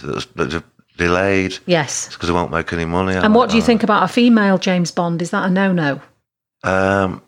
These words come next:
Speaker 1: in this day and age, I think it's a yes, yes.
Speaker 2: Oh, do you?
Speaker 1: Yeah.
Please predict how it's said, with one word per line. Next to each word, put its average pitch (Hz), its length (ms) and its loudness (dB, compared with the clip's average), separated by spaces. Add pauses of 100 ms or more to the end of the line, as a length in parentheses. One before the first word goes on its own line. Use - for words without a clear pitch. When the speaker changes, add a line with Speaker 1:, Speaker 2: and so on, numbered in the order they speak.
(180)
Speaker 1:
in 101 100 -2
this 120 160 2
day 104 300 0
and 101 100 0
age, 98 400 0
I 90 80 -4
think 92 160 -6
it's - 160 -2
a 90 80 -2
yes, 90 340 -2
yes. 101 460 -2 (140)
Speaker 2:
Oh, 233 140 4
do 277 180 4
you? 320 340 4
Speaker 1:
Yeah. 107 360 0